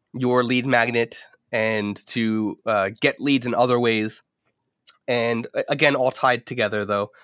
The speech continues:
And I even give examples for different genres of photography of what could your lead magnet be. So I actually give you real world examples of what it could be.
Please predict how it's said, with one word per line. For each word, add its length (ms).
And 400
I 140
even 500
give 220
examples 580
for 140
different 420
genres 520
of 220
photography 640
of 180
what 360
could 240
your 160
lead 180
magnet 380
be. 380
So 120
I 40
actually 300
give 260
you 460
real 500
world 380
examples 560
of 140
what 120
it 80
could 160
be. 260